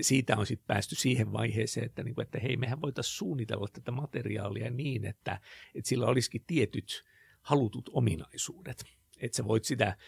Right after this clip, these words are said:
suunnitella siihen, että se on kestävämpää tai, tai, niinku, mm, toimii paremmin tuulivoimalan roottorissa tai jotain tämmöistä, että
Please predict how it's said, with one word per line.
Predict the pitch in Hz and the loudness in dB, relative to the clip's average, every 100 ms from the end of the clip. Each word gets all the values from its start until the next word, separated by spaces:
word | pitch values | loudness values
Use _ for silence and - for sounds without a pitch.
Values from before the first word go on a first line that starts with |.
| - - | -20 -4
suunnitella | 131 127 123 110 101 | 2 2 4 4 2
siihen, | - 101 101 107 | 2 2 2 2
että | - | 0
se | |
on | 104 | -4
kestävämpää | 92 101 - 101 104 95 95 107 104 | -2 0 0 2 2 2 0 0 -2
tai, | - 104 101 98 95 - - _ - | -2 -2 2 2 2 -2 -20 _ -2
tai, | 95 95 | 2 2
niinku, | 92 92 98 95 95 | 0 2 2 4 2
mm, | 90 80 82 82 80 - - 85 - - - | 0 -4 -8 -10 -12 -14 -10 -8 -8 -6 -2
toimii | - 92 95 | 0 0 0
paremmin | - 110 101 98 95 98 95 98 - | 2 4 4 2 2 2 0 -2 0
tuulivoimalan | 98 95 92 90 92 92 95 95 | 0 2 0 0 0 0 0 0
roottorissa | 95 98 - - 107 107 - | 0 0 2 0 0 0 -2
tai | 101 104 104 | -2 0 2
jotain | 110 110 107 104 | 2 2 0 0
tämmöistä, | 104 110 - 98 | -2 -2 -2 -4
että | - | -4